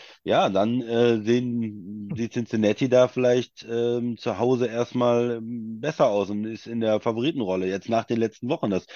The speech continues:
hat sich ja schnell wieder gedreht, ne? Ähm,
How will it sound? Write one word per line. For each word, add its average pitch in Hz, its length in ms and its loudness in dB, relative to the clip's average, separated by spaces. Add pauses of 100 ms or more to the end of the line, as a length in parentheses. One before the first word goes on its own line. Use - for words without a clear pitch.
(200)
hat 113 140 6
sich 117 100 0
ja 117 100 8
schnell 147 380 6
wieder 151 160 6
gedreht, 139 500 0
ne? 127 240 -2 (380)
Ähm, 107 440 0